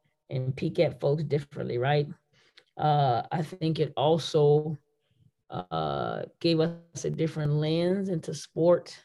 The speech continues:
You know, everybody sat still and watched some things, and then they had time to promote some things,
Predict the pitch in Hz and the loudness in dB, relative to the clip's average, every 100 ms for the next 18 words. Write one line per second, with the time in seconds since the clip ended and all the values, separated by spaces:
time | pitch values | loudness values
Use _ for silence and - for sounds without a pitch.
0 | _ _ _ _ _ - 147 147 143 151 | _ _ _ _ _ -8 -2 -2 0 2
1 | 156 151 156 - 156 - - 147 156 156 | 4 4 4 2 -2 -2 -6 0 4 6
2 | 165 147 - 139 147 139 160 165 165 170 | 4 -2 -4 -2 0 -2 -2 -4 -4 0
3 | 175 175 180 180 - _ _ _ - _ | 2 2 2 -2 -16 _ _ _ -20 _
4 | 147 160 160 175 139 - 165 160 165 170 | -2 2 4 2 0 -2 2 6 6 4
5 | 175 175 _ _ 135 143 156 156 185 175 | 2 -2 _ _ -4 -4 -2 4 4 4
6 | 196 180 190 185 180 180 190 | 0 0 4 6 6 4 0